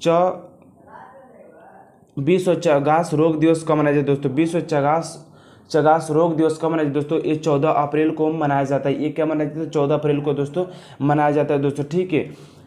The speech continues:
ये विश्व चगास रोग दिवस कब मनाया जाता है दोस्तों? चौदह अप्रैल को मनाया जाता है। चौदह अप्रैल को क्या किया जाता है दोस्तों? इसको मनाया जाता है दोस्तों, ठीक है। दोस्तों, ये बहुत इंपॉर्टेंट क्वेश्चन हो जाता है दोस्तों, यहाँ से दोस्तों, ठीक है। तो आप लोग इसको ध्यान से देखिए, ध-,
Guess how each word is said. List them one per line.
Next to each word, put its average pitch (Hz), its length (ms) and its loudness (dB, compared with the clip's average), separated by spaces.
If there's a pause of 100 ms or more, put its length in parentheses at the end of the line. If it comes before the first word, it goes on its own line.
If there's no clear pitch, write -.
(160)
ये 196 340 2
विश्व 175 380 0
चगास 165 600 -2
रोग 156 240 2
दिवस 156 320 2
कब 156 100 -2
मनाया 160 220 -2
जाता - 0 -
है 143 60 -4
दोस्तों? 180 380 -2
चौदह 143 300 0
अप्रैल 151 500 -2
को 147 120 -2
मनाया 143 240 -2
जाता 139 200 -2
है। 151 60 -4
चौदह 143 280 -2
अप्रैल 139 380 -4
को 143 120 -6
क्या 139 160 -4
किया 135 160 -4
जाता 131 80 -4
है 131 80 -6
दोस्तों? 135 260 -4
इसको 143 240 -8
मनाया 131 280 -4
जाता 123 280 -4
है 131 60 0
दोस्तों, 123 320 -6
ठीक 156 160 -4
है। 123 60 -2 (380)
दोस्तों, 175 220 0
ये 143 60 -2
बहुत 160 300 2
इंपॉर्टेंट 165 320 -2
क्वेश्चन 160 260 -4
हो 156 60 -2
जाता 156 180 -2
है 147 80 -4
दोस्तों, 147 260 -4
यहाँ 135 160 -2
से 139 160 -6
दोस्तों, 135 260 -6
ठीक 156 220 -6
है। 123 100 -4
तो - 320 -10
आप 127 80 -4
लोग 156 160 0
इसको 147 360 -2
ध्यान 123 420 -6
से 147 120 -10
देखिए, 143 300 -4
ध-, 127 200 -6